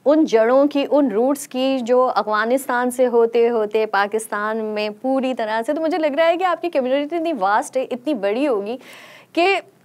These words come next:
जो मैं आपको Facebook में पहले मैं फॉलो करती थी ना, अगर हमारे व्यूअर्स भी फैसल, अ, भाई के फैन, अ, Facebook फ्रेंड्स में हैं तो आप देखिए,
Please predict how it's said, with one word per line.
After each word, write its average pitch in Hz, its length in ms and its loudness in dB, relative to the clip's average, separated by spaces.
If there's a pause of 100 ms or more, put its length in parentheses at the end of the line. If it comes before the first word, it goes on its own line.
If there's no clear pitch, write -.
(640)
जो 277 200 2
मैं 370 120 2
आपको 359 200 2
Facebook 311 480 0
में 349 100 0
पहले 285 240 2
मैं 311 120 0
फॉलो 254 380 2
करती 262 360 0
थी 277 180 -2
ना, 294 160 0
अगर 277 140 0
हमारे 262 460 2
व्यूअर्स 254 360 2
भी 269 380 0
फैसल, 240 300 0
अ, 254 100 2 (400)
भाई 220 300 0
के 247 360 2
फैन, 226 440 -4
अ, 202 340 -4
Facebook 233 380 0
फ्रेंड्स 247 440 -2
में 247 120 -4
हैं 247 240 -2
तो 262 80 0
आप 240 160 2
देखिए, 220 520 0